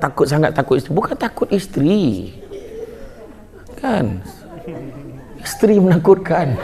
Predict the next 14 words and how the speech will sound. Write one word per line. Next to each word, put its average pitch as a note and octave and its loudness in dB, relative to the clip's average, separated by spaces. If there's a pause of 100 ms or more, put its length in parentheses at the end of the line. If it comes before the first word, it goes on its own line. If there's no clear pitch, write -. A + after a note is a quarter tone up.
(1700)
Bukan A3+ 8
juga, G3 8
bukan. E3+ 6 (400)
Ada C4 8
suami B3 10
siap B3+ 8 (960)
tempah C4 10
baju B3+ 10
t-shirt, C4 8
Ustazah. E3 6 (720)
Beras B3 12
kita C#4+ 6
beli. B3+ 8
La F3+ 8